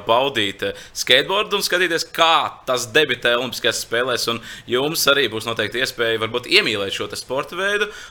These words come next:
un vēl ir trīs gadi palikuši, lai paspētu iemīlēt un iemācīties un saprast, kas ir breakdance. Un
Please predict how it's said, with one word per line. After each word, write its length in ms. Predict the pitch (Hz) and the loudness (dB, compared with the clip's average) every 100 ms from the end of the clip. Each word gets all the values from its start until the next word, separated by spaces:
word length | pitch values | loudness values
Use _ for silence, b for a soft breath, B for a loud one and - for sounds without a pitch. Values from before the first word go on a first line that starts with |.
| B | B
un 200 | 117 127 | -6 -2
vēl 220 | 117 170 | 0 2
ir 100 | 151 | 0
trīs 300 | - 170 127 113 | -2 -2 -2 0
gadi 320 | 151 170 92 - - | 0 0 -4 -16 -6
palikuši, 560 | 120 156 156 147 - 127 | 0 0 0 -4 -2 0
lai 80 | 127 | 0
paspētu 480 | 143 151 117 131 | -2 -2 -4 -2
iemīlēt 400 | 135 127 123 120 123 | -4 0 0 0 -2
un 140 | 113 B 110 | -6 B -2
iemācīties 640 | 160 135 113 120 120 110 | 2 2 0 0 0 -2
un 160 | 113 110 | -8 -10
saprast, 480 | - 135 131 110 - | -4 -4 -4 -10 -8
kas 260 | 139 147 120 | -6 -2 -2
ir 160 | 113 | -4
breakdance. 880 | 113 147 170 139 104 95 90 - 101 92 B B B | -2 0 0 0 -2 -2 -4 -4 -4 -8 B B B
Un 140 | 104 | -10